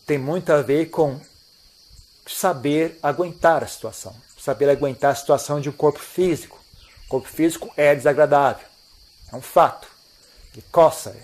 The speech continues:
ele dói, ele incomoda. Dor, dor de cabeça, cansaço, velhice, doença. Ah, mas quem quis nascer aqui fomos nós,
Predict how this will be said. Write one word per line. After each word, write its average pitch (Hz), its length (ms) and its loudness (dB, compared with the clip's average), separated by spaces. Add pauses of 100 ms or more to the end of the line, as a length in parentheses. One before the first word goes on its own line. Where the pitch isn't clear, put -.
(120)
ele 110 140 -14
dói, 123 400 4 (140)
ele 107 120 -14
incomoda. 123 680 -2 (500)
Dor, 117 160 -2
dor 123 240 -8
de - 80 -20
cabeça, 135 540 -2
cansaço, 120 680 -4
velhice, 117 580 -10
doença. 117 720 -10 (1300)
Ah, 113 840 -4 (1160)
mas 175 640 -2 (560)
quem 214 240 -2
quis 214 460 -2
nascer 143 340 0
aqui 156 180 0
fomos 175 300 -8
nós, - 480 -8